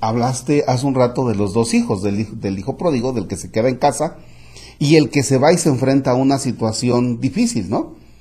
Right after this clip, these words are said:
Cuando estaba entre los cerdos y que no tenía,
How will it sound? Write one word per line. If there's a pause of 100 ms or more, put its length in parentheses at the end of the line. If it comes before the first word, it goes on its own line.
(1000)
Cuando
estaba
entre
los
cerdos
y
que
no
tenía,